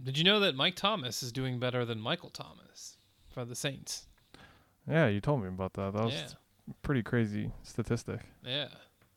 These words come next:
Speaker 1: It's only two games, though, so.
Speaker 2: Yeah, and then on the defensive side, we, uh, we struggled quite a bit.
Speaker 1: Oh, my God, there's a lot. Oh, I'm gonna say
Speaker 2: Uh,
Speaker 1: something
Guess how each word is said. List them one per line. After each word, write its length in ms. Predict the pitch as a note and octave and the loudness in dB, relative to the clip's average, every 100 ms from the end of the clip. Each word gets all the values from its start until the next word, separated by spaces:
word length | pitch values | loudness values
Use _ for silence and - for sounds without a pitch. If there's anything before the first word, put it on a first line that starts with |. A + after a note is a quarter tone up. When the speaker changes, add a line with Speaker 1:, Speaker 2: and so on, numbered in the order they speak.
| _ _ | _ _
Speaker 1:
It's 100 | - | -2
only 160 | D#3 C3 | 0 0
two 160 | C3+ | 0
games, 280 | A#2 A2+ A2 | -2 -2 -2
though, 240 | A2 G#2+ G#2+ | -4 -6 -8
so. 380 | - A#2+ - - - - - - - _ _ _ _ _ _ - - - - - - | -10 -12 -14 -18 -20 -20 -20 -20 -20 _ _ _ _ _ _ -20 -20 -20 -20 -20 -4
Speaker 2:
Yeah, 260 | A2+ A2 G#2+ - | 2 2 0 4
and 100 | B2+ | 8
then 140 | D3+ | 10
on 400 | D3 C#3+ B2+ A#2 | 10 10 8 6
the 80 | A2 | 0
defensive 600 | G#2+ B2+ A#2 A2+ A2 A2 | 2 2 4 0 0 -4
side, 340 | - A2 G#2+ | 0 2 4
we, 360 | G#2 G#2+ A2 A2 | 2 0 2 2
uh, 280 | G#2 G2+ G#2 | 2 0 0
we 100 | A2+ | -2
struggled 340 | - G#2+ G2+ | -2 0 0
quite 220 | - G#2 | 0 -2
a 40 | F#2+ | 0
bit. 160 | G2 | 0
Speaker 1:
Oh, 200 | G2+ D#3 | 2 2
my 80 | C#3 C3+ | 0 -8
God, 180 | - - | -14 -10
there's 180 | C#3+ C3+ | -6 -2
a 60 | B2+ | 2
lot. 160 | A#2+ A#2+ | 2 6
Oh, 140 | E3 | 6
I'm 100 | G#3+ | 8
gonna 100 | A3+ | 6
say 140 | - | 4
Speaker 2:
Uh, 40 | F3+ | 2
Speaker 1:
something 500 | - F3 C#3 B2 | 2 -2 -2 -4